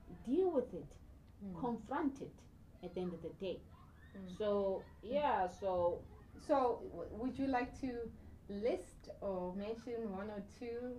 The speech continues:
Speaker 2: of your church hurts, or you rather not as well?
Speaker 1: Mm, you know what? I think we can have a part two later on this year,
Speaker 2: Mm-hmm.
Speaker 1: or part three, because I think this is gonna be a two-part. But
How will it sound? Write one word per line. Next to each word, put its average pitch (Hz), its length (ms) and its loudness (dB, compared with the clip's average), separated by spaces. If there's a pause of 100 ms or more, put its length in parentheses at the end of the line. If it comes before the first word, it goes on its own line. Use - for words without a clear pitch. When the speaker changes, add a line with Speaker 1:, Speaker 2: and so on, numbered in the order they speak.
(120)
Speaker 2:
of 185 240 -6
your 170 240 -6 (260)
church 196 240 -6
hurts, 226 340 0
or 175 120 -6
you 185 240 -6
rather 190 320 -6
not 160 180 -6 (880)
as 208 220 -4
well? 190 540 0 (280)
Speaker 1:
Mm, 339 840 4
you 349 140 4
know 320 240 6
what? 233 340 8
I 233 120 6
think 277 360 0
we 247 80 0
can 214 240 0
have 196 160 -2
a 196 40 -6
part 175 380 -2
two 196 240 -4
later 160 280 -2
on 160 300 -4 (840)
this 160 160 -4 (100)
year, 151 220 -4 (460)
Speaker 2:
Mm-hmm. 202 220 -6 (160)
Speaker 1:
or 180 220 2
part 170 300 -2
three, 185 280 0 (680)
because 156 380 -8
I 151 140 -6 (160)
think 170 200 -6
this 147 200 -6
is 135 80 -8
gonna 131 180 -8
be 131 120 -6
a 120 100 -8 (100)
two-part. - 380 -12 (560)
But 233 200 6